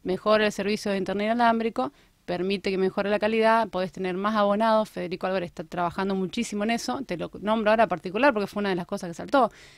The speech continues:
Eh, Oscar Garay en Canal dos está trabajando muchísimo con el tema de la H D para poder incorporarlo y que entonces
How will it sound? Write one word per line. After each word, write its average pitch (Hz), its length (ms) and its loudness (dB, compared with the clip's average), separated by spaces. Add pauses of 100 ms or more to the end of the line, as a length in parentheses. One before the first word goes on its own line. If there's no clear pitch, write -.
(140)
Eh, 175 240 -4
Oscar 202 380 0
Garay 196 400 0
en 180 260 -4
Canal 180 300 -2
dos 233 100 4
está 190 160 -4
trabajando 185 400 -2
muchísimo 190 420 -2
con 175 120 -2
el 170 80 -2
tema 190 240 -2
de 185 60 -2
la 185 100 0
H 190 200 -4
D 240 220 -2 (300)
para 170 220 -6
poder 190 260 -2
incorporarlo 202 800 4 (200)
y 185 120 -6
que 180 80 -4
entonces 190 360 -4